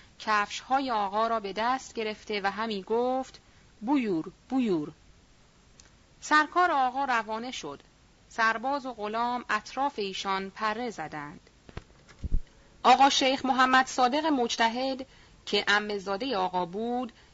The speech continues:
شریعت مدار رائین را گرفته، نصیرالاسلام را از پیش بردند.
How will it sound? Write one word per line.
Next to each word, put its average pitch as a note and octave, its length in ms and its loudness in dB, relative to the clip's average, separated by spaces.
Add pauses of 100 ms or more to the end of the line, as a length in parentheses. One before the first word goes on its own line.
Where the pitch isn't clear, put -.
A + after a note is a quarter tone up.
شریعت A#3+ 500 2
مدار C4+ 380 -2
رائین A#3+ 380 -2
را B3 120 -2
گرفته، B3 760 -6 (340)
نصیرالاسلام B3+ 1000 -2
را C4+ 320 2
از G#3 240 -4
پیش A#3 320 -10
بردند. D3 640 -12